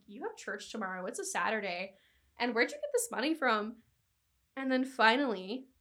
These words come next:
Tyler pulled Michael, his name is Michael Mandel,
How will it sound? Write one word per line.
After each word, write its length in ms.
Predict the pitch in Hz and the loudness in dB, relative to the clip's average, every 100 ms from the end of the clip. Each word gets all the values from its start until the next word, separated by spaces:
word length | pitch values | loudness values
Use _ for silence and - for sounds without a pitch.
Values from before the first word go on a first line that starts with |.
| _ _ _ | _ _ _
Tyler 760 | - 202 196 190 190 190 - - - - - - _ _ _ | -2 0 0 -2 -4 -6 -8 -16 -20 -20 -20 -20 _ _ _
pulled 320 | 208 214 214 - - | -2 -2 -4 -14 -14
Michael, 640 | 208 196 190 220 220 220 220 | -6 -6 -4 -2 -2 -2 -6
his 140 | 226 | -4
name 120 | 220 | -2
is 80 | 226 | 0
Michael 280 | 214 190 202 | -2 -4 -4
Mandel, 680 | 196 196 202 - 185 - | -4 -6 -4 -2 -2 -4